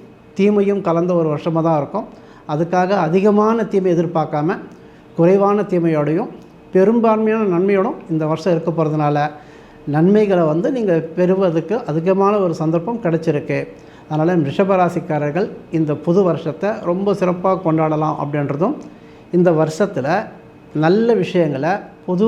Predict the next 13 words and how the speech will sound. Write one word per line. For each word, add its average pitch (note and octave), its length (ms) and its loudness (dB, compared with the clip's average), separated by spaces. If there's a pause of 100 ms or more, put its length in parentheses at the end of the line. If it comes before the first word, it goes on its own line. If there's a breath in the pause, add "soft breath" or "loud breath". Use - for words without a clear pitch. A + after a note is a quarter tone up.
முயற்சியை E3+ 500 0
நீங்க F3 200 -2 (120)
செய்யணும்னு E3+ 460 2
ஆசைப்பட்டீங்கன்னா, D3 600 -4 (540 loud breath)
அது E3+ 200 2
எந்த G3 280 4
மாசத்துல F3 420 0
செய்தா D#3 260 -2
ரொம்ப F3+ 300 -2
சிறப்பா F3 360 2
இருக்கும் D#3 340 -2 (160)
அப்படின்னு D#3+ 280 -2
கேட்டிங்கன்னா, D3+ 420 -2